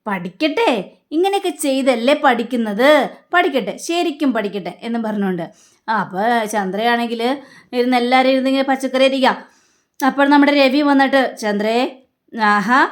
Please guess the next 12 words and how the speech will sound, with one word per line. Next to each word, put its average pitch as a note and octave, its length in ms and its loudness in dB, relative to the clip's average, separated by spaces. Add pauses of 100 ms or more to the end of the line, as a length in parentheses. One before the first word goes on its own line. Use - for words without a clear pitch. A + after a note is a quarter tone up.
(520)
ഇവിടെ G#3+ 200 0
എല്ലാവരും C4+ 280 4
പച്ചക്കറി C4 400 0
അരിയാനായിട്ട് C#4+ 340 2
തുടങ്ങിയല്ലോ, D4+ 480 4 (160)
ഞാൻ A3+ 280 0
എന്തെങ്കിലും C#4 300 -2
സഹായിക്കണോ?" C#4 540 2 (120)
"ആ, C#4+ 120 6 (480)
സഹായിക്കണം. C#4 640 2 (400)
രവിയേട്ടാ, C4+ 500 2 (420)
അവിടെ D#4+ 280 2